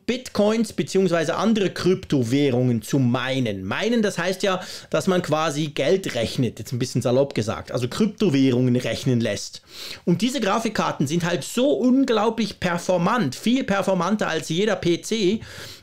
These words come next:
und gleichzeitig teilweise je nach Modell auch noch relativ stromsparend, jedenfalls in Relation zur Rechenleistung, dass diese ganzen Miner, wie man denen ja sagt, und auch die, die Profis,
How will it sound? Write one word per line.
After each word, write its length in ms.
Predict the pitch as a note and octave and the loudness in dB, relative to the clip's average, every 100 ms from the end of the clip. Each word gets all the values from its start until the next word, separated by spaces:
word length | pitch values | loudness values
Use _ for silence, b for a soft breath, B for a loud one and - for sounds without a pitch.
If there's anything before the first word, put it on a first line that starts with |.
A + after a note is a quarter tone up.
| - | 0
und 140 | F#3+ | 2
gleichzeitig 640 | F#3+ G3+ B3 A3 F#3 F3+ | 2 0 -2 -2 -2 -2
teilweise 560 | - F3+ G#3+ F#3 F3+ F3 | -4 -2 0 0 0 0
je 160 | E3+ E3+ | 0 0
nach 180 | E3 | 0
Modell 360 | E3 C#3+ D#3 F3 | 0 2 2 0
auch 160 | E3 E3 | 0 0
noch 160 | C#3 | 0
relativ 680 | B2 F3+ G3+ E3+ E3+ E3+ - | 2 2 2 0 -2 -2 -2
stromsparend, 920 | - F3 C4 - - A#2+ A#2+ D#3 F3 B B | 0 2 2 0 -2 -2 0 0 -2 B B
jedenfalls 520 | D3+ E3+ F#3 D#3+ D3+ - | 2 2 2 0 -2 0
in 180 | F#3+ | 2
Relation 560 | F#3+ D#3+ C#3 - D#3 F3 | 4 2 0 0 2 2
zur 140 | E3 C3 | 2 0
Rechenleistung, 760 | F3 G3 D3 A#2 - D#3 F3+ F#3+ B B B B | 2 0 0 0 -2 0 0 -4 B B B B
dass 220 | - E3 - | -4 -4 0
diese 300 | F#3+ D#3 D3+ | 0 2 0
ganzen 520 | E3+ G#3 - E3+ C3+ | 0 0 2 2 4
Miner, 520 | C#3+ F3 B3+ G3 C#3 | 2 0 0 0 2
wie 80 | D3 | 2
man 160 | C#3+ | 2
denen 200 | C#3 D3 | 2 2
ja 140 | D3+ D#3 | 2 0
sagt, 380 | C3+ D3+ G3 E3 | 0 -2 -2 0
und 120 | C#3 | 0
auch 260 | C#3 D3+ | 2 0
die, 180 | - C3+ | 0 -2
die 160 | B2+ C#3 | -2 -2
Profis, 880 | - D3+ A3 - G3+ G#3 G#3 - | 0 2 4 4 2 2 0 -8